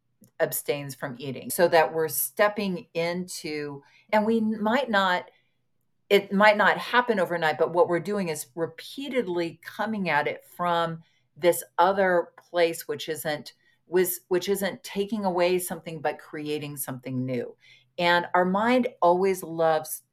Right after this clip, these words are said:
adventure, and shifting identity is kind of an adventure. You're stepping into this new, this, I call it the house, right? Like, you're shifting one house, like the house of smoking or the house of weight struggle,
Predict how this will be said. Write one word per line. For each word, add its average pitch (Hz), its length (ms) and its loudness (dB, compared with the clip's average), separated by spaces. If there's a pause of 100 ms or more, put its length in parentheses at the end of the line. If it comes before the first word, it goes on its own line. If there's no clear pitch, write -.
adventure, 131 760 -6 (120)
and 156 320 0 (240)
shifting 247 520 2
identity 170 680 0
is 139 160 -8
kind 175 280 -6
of 165 80 -6
an 143 140 -4
adventure. 135 460 -6
You're 117 140 -6
stepping 147 640 -6
into 143 420 -8
this 131 320 -8
new, 143 420 -10 (540)
this, 156 320 -4
I 156 120 2
call 165 260 0
it 151 160 0
the 127 120 2
house, - 560 -6
right? 143 260 -4
Like, 143 220 -4
you're 143 240 -6 (240)
shifting 190 540 -4
one 160 240 2
house, 151 520 -2
like 143 260 -4
the 143 120 0
house 151 400 -2
of 139 80 -10
smoking 147 560 -10
or 139 120 -6
the 139 100 -6
house 143 340 -6
of 139 160 -14
weight 175 220 -2
struggle, 143 600 -6